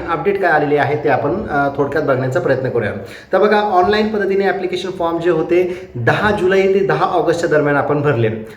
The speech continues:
त्याच्यानंतर एकतीस ऑगस्ट दोन हजार पण, अ, चोवीस रोजी,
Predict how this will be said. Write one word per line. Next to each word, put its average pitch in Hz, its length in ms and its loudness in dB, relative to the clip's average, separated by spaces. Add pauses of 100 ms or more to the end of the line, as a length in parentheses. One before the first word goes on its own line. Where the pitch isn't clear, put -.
त्याच्यानंतर 190 380 2
एकतीस 190 380 -2
ऑगस्ट 180 260 2
दोन 175 120 0
हजार 165 260 2
पण, 170 240 -2
अ, 151 160 0
चोवीस 175 420 2
रोजी, 170 480 0